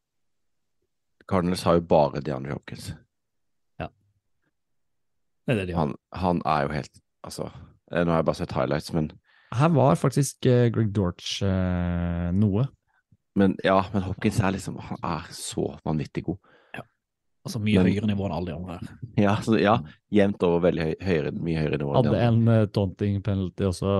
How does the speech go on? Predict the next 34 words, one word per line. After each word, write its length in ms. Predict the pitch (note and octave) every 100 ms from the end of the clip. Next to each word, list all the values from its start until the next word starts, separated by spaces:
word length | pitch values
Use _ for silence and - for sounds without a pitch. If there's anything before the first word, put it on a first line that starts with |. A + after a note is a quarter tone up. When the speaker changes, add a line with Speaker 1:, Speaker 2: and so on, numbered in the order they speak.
| F#2+
Speaker 3:
DeAndre 400 | F#2 F#2+ F2 F2+
Hopkins, 500 | F#2 F2 - F#2 F2+
hvor 140 | - F#2
han, 180 | F#2 F#2
eh, 300 | F2+ F2+ F2+
holdt 220 | G#2 F#2
på 80 | -
å 40 |
bli 100 | F2
tatt 300 | F2+ F#2+ -
i 20 | F2+
lufta 320 | F2+ - F#2
av 80 | F2+
to 140 | F#2
stykker 380 | F2+ F#2 - F#2+
som 180 | - G2
egentlig 380 | D2 F2 F#2 F#2+
krasja 400 | - F#2+ - -
og 80 | F2+
landa 240 | F2+ F2
oppå 220 | F2 - D#2+
hverandre, 320 | D#2 E2 F#2+
og 80 | F2+
da 80 |
står 280 | F2+ - F2
han 80 | F2
over 160 | D#2+ E2
de 120 | F2
og 520 | F2 E2+ E2 E2 E2 F2 _ _ _ _
harselerer 640 | - - G2+ F#2 E2+ F2 G2+
<laughs> 200 | - B2
og 60 |
får 260 | - G#2 F#2+
straff. 380 | F#2 - A2